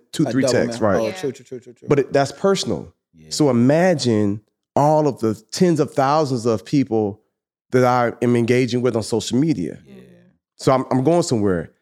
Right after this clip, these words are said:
Speaker 1: I just happen to see one of these D Ms, and I try my best to keep up. You know what I'm saying? Q helps me out with it. Uh, Reese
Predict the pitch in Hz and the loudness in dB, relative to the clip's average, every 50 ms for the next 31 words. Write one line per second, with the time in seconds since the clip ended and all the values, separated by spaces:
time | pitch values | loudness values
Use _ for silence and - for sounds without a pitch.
0 | _ _ _ 117 127 131 113 135 131 113 - - - 165 170 180 - - 127 - | _ _ _ 0 0 0 0 0 -2 -2 -4 -2 0 2 2 2 0 -2 -2 -2
1 | 127 117 - - 139 135 113 113 113 107 107 110 107 95 107 113 107 110 110 104 | -2 -2 0 0 0 2 2 2 0 0 0 0 -2 -2 0 0 0 0 0 -2
2 | 90 107 110 123 160 - - 151 120 113 107 92 95 123 127 - - 110 - 127 | -2 -2 -2 -2 -2 0 0 0 0 0 0 0 0 0 -2 -2 -4 -8 -4 -4
3 | 120 95 104 110 110 107 - - - _ _ _ _ - 113 113 113 110 98 - | -4 0 0 2 2 2 0 -2 -8 _ _ _ _ -2 0 2 2 0 0 0
4 | 107 101 95 - - - 147 139 117 127 127 120 - - 127 127 123 117 117 117 | -2 -2 -2 -2 0 2 2 2 2 2 0 0 -2 -2 -2 0 2 2 0 2
5 | 117 117 117 113 113 107 101 - - _ _ _ - 104 101 90 98 131 143 127 | 2 2 2 2 0 -2 -4 -6 -12 _ _ _ -2 -2 0 2 2 2 2 2
6 | - | 2